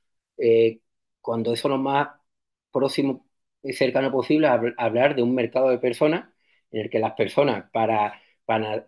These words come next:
para poder subsistir se tienen que convertir en mercancía. Creemos que eso hay que, tenemos que desmercantilizar ese concepto.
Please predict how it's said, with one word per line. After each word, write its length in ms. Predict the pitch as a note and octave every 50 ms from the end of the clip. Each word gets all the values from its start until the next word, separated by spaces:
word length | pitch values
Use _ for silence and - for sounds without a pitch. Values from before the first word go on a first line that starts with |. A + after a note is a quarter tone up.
| _ -
para 260 | A#2 A2+ A2+ A#2 -
poder 460 | A#2 G#2+ A2 B2 C#3+ D#3+ - - - -
subsistir 680 | - A#2 - - A2+ A2 - - D3+ F3 A2+ G#2+ -
se 100 | - G#2+
tienen 200 | A2 A2+ B2+ B2+
que 80 | C#3+
convertir 420 | C3 B2 A#2+ A#2 A2 G2 - C3 C#3+
en 120 | C#3 B2
mercancía. 600 | A2+ G#2+ G2+ - G2 G2 - - A2 G2+ - - _ _ _ _ _ _ _ _ _ _ _ _
Creemos 360 | - A2+ A#2+ C3 D3+ F3 E3+
que 100 | - D3
eso 120 | C3+ - D3+
hay 60 | D3+
que, 300 | D3 E3 D#3+ D#3+ - _ _
tenemos 280 | - A#2 A2 A#2+ C#3+ D3
que 120 | - C#3+ C#3
desmercantilizar 1080 | C3+ B2+ B2 C3 B2 A#2+ B2 - B2 A2 G#2+ G#2+ - - G2 G2 F#2+ - - A2+ G2+
ese 200 | F#2 - - F#2+
concepto. 420 | - F#2 F#2 - - F#2+ - _